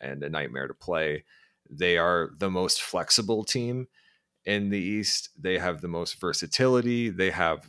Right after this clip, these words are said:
the best, like, perimeter wings, the, like, the, the best difficult shot makers, you know, the,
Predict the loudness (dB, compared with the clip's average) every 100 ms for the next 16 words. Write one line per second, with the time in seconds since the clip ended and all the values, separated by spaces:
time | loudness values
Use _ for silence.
0 | -12 -4 0 2 4 2 -2 -6 -8 0
1 | 0 2 2 2 2 4 4 2 0 0
2 | -2 -2 -4 0 -2 -2 -2 0 -2 -2
3 | -2 2 0 0 -2 -2 -4 -6 -6 -2
4 | 4 6 4 2 -2 0 2 4 2 2
5 | -2 -2 -20 -20 _ _ _ _ _ -10
6 | -8 -6 -8